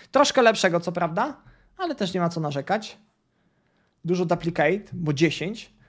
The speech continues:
a my mamy dużo kart wymiennych, a też te karty teraz są bardzo drogie, bo nawet jakieś zwykłe,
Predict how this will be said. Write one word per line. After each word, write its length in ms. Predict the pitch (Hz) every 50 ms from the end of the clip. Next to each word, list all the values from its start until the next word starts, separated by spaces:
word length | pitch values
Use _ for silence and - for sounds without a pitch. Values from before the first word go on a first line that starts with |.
| _ -
a 80 | -
my 80 | 160 165
mamy 200 | 170 170 170 170
dużo 220 | 160 180 165 170
kart 220 | - 165 160 151 151
wymiennych, 680 | 165 175 185 196 180 156 151 151 165 208 214 - - - - - - -
a 80 | - 151
też 200 | - 185 175 175
te 100 | - 180
karty 300 | - 185 175 175 175 180
teraz 240 | 170 180 175 175 -
są 140 | 180 175 165
bardzo 300 | 190 196 180 170 185 185
drogie, 280 | 185 180 160 151 151
bo 80 | 143 156
nawet 320 | 151 151 147 147 151 - _ _ - - - - - - _ -
jakieś 240 | 147 - 156 156 147
zwykłe, 640 | 147 156 190 185 190 - 175 170 165 160 156 -